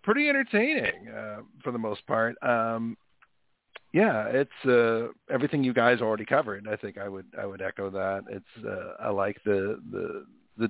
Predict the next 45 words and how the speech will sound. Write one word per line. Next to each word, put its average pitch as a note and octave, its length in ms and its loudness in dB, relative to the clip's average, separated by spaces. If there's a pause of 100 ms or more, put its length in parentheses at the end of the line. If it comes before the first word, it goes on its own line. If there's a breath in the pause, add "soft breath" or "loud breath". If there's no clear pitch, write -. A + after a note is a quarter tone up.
dueling G2+ 400 0
stories, G2 580 4
one G2 160 0
in G2 60 -2
the G2 80 2
holodeck, F#2+ 500 2
one G2 360 4
before, F#2 680 4
uh, F#2+ 360 0 (560 loud breath)
on G#2 100 6
the G2+ 80 8
landing G2 340 6
party G2 240 4
where F#2+ 120 -2
it's - 80 -6
all F#2 220 0
screwed G#2 260 -4
up F#2+ 220 0
and F#2+ 120 -8
they're F#2 120 -8
sort - 160 -12
of, F2+ 100 -10 (120)
you A2+ 80 -8
know, G#2+ 180 -6 (640)
you G#2+ 100 -10
know, - 80 -8 (260)
screwing G#2+ 280 2
up G2 100 0
their G2+ 160 2
own G2 160 2
version F#2+ 260 0
of F#2+ 60 -10
the F#2 80 -14
Prime F#2+ 240 0
Directive G2 400 2
for - 140 -10
someone G2+ 200 2
else. G#2+ 260 6 (1200 loud breath)
You C#3+ 80 2
know, C3 300 6
it's, F3 140 2
it's G#3 180 0
pretty C#4+ 240 -6
entertaining. E4 640 -4
Um, C3 920 -4